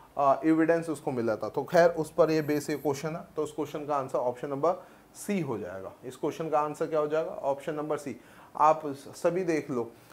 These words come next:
आप लोग अपने आप में प्रिपरेशन कर रहे हो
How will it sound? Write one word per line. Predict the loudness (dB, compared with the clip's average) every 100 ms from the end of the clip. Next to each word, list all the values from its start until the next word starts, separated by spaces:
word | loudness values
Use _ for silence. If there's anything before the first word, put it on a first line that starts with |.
| -12 4
आप | 4 4
लोग | 2 0 -2
अपने | -2 0 0
आप | 0 -2
में | -6 -6
प्रिपरेशन | -6 -4 -4 -6
कर | -4 -4
रहे | 0 -2 -2
हो | -6